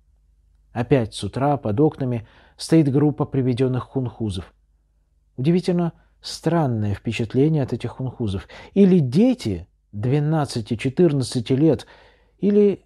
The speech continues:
ветхие старики. Среднего возраста очень мало.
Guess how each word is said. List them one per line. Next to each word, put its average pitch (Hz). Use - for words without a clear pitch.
ветхие 165
старики. 151
Среднего 156
возраста 151
очень 170
мало. 87